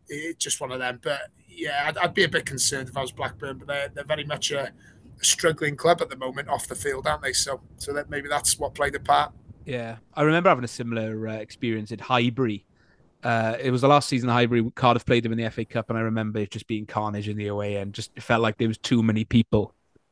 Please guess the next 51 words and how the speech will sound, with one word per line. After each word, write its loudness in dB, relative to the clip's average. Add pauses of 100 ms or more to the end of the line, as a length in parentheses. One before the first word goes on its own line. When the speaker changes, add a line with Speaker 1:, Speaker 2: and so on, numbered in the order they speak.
(220)
Speaker 2:
for 6
the 6
amount 6
of 4
s-, -10 (140)
room 6
you 2
had. -6 (140)
It -2
was, -8
it 4
was 4
frightening. 4 (100)
Speaker 1:
Yeah. -12 (240)
Speaker 2:
Especially 0
as -4 (180)
I 0
was -2
quite 4
young 2
at -2
the -6
time, -2
but, 0
uh, 6 (520)
but 8
yeah, 10
it's, 4
uh, 10
it's, 6
it's 12
annoying 12
when 8
that 8
happens. 8
I 6
mean, 8
it 8
feels 4
like 2
that 0
at -10
the, -10 (160)
at -6
the -8
Canton. 0
We 6
spoke 6
about 4
it -6
before. -2